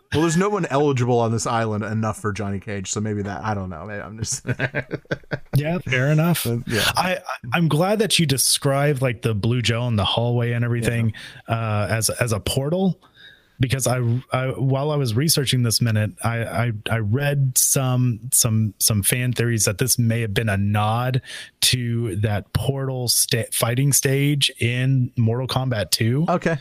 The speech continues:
Speaker 1: yeah,
Speaker 2: Like, I don't know if you're
Speaker 1: totally.
Speaker 2: familiar with the one that I'm
Speaker 1: Absol-,
Speaker 2: talking about.
Speaker 1: absolutely, with the floating, uh, uh, what's
Speaker 2: Like,
Speaker 1: the, the,
Speaker 2: y-
Speaker 1: the, the, there's the, there's the two float, I'm trying to see it now.
Speaker 2: <laughs>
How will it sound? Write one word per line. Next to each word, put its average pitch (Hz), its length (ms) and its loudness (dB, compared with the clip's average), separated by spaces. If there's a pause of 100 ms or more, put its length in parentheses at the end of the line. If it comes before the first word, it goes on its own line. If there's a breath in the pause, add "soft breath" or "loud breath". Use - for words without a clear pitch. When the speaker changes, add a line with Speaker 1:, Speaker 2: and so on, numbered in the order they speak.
(140)
Speaker 1:
yeah, 170 180 2
Speaker 2:
Like, 127 80 2
I 127 100 -2
don't 135 160 -2
know 131 80 -2
if 127 100 -4
you're 135 100 0
Speaker 1:
totally. - 60 -2
Speaker 2:
familiar 127 320 2
with 123 100 0
the 120 60 2
one 120 140 0
that 127 100 0
I'm 120 60 0
Speaker 1:
Absol-, 107 100 0
Speaker 2:
talking 123 240 0
about. 135 140 0
Speaker 1:
absolutely, 135 420 -2
with 127 200 0
the 120 80 -2
floating, 123 520 2
uh, 107 280 2 (460 soft breath)
uh, 76 580 0 (880)
what's 120 180 0
Speaker 2:
Like, 117 120 0
Speaker 1:
the, 107 100 -6
the, 85 180 -4 (160)
Speaker 2:
y- - 80 -6 (240)
Speaker 1:
the, 110 400 0 (140)
the, 123 100 0
there's 117 300 0
the, 123 220 2
there's 120 200 0
the 110 120 -4
two 143 260 0
float, 127 400 0
I'm 113 160 2
trying 131 180 0
to 107 60 -2
see 127 160 0
it 107 100 -2
now. 95 280 -4
Speaker 2:
<laughs> - 60 -20